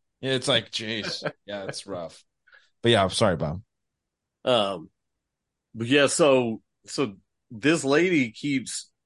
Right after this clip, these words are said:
Speaker 2: trying to, um, get Frank to come all the way back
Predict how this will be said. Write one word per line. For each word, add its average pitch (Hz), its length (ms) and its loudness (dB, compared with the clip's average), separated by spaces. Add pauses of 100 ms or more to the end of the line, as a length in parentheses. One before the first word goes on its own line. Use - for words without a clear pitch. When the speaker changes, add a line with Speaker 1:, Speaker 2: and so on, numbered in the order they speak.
(160)
Speaker 2:
trying 127 420 0 (120)
to, 107 580 -2 (760)
um, 95 460 -4 (260)
get 110 240 -4
Frank 120 460 -2
to - 120 -20
come 113 200 -2
all 104 140 0
the 95 60 -8
way 90 180 -8
back 85 300 -10